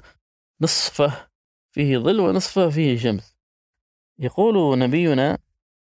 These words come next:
صلى الله عليه وسلم كما رواه أحمد: "إذا كان أحدكم في الشمس"،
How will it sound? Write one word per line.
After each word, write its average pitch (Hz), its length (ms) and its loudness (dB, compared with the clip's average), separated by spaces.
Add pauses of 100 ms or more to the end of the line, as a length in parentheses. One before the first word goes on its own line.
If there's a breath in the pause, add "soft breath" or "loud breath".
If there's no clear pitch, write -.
صلى 127 180 0
الله 123 400 0
عليه 123 160 2
وسلم 135 380 0
كما 117 320 0
رواه 131 340 2
أحمد: 147 360 -2 (560)
"إذا 131 180 2
كان 208 260 2
أحدكم 160 520 2
في - 120 -8
الشمس"، 160 540 -2